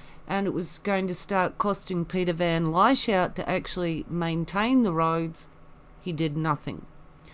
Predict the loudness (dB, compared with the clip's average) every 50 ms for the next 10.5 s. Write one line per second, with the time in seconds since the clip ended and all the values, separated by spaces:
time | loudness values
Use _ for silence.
0 | -20 -20 -20 -20 -20 -20 -14 -6 -4 -2 0 2 2 2 0 0 -2 0 2 4
1 | 4 6 6 4 4 2 2 0 0 0 0 -2 -2 -2 0 0 0 -2 -2 -4
2 | -4 -2 0 0 -2 -2 0 2 4 4 4 4 2 0 -4 -6 -10 -16 -20 -20
3 | -18 -10 -8 -4 0 2 2 2 2 0 -2 -4 -6 -4 -4 -4 -6 -4 -2 -2
4 | -2 -2 0 0 0 2 2 2 2 0 -2 -4 -6 -6 -6 -4 -2 0 0 2
5 | 2 0 0 0 -2 -4 -6 -8 -8 -10 -12 -18 -20 -20 -20 -20 -8 -4 -2 0
6 | 0 2 2 2 4 4 2 2 0 -2 0 2 4 6 6 6 4 2 -2 -4
7 | -4 0 2 2 2 2 2 0 0 0 0 0 0 0 0 -2 -4 -4 -4 -6
8 | -6 -2 -2 -2 0 -2 -4 -6 -6 -4 0 2 2 2 4 2 0 0 2 2
9 | 4 4 4 4 4 2 2 2 2 0 0 -2 -2 -4 -2 -2 0 0 0 -2
10 | -2 -4 -4 -2 -2 -2 -2 -2 -4 -4